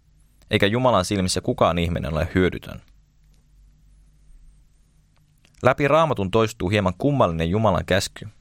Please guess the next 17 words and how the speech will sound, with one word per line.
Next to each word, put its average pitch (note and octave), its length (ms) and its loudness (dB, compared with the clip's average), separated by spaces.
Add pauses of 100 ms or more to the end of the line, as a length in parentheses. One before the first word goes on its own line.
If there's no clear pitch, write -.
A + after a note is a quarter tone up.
(220)
ja G2 80 0
kutsu C#3+ 320 -2
kansalleen E2 680 -2 (180)
sekä G2 180 0
jokaiselle F#2+ 480 0
Jumalan F2+ 420 2
lapselle. - 440 -2 (1300)
"Tule B2 240 4
siksi, - 640 -4 (140)
mikä A2 240 2
jo F2 180 2
olet." - 460 -2 (1200)
Myös A2 200 0
tässä C3+ 280 0
tekstissä - 480 -2
on D#2+ 100 0
näin. E2 280 0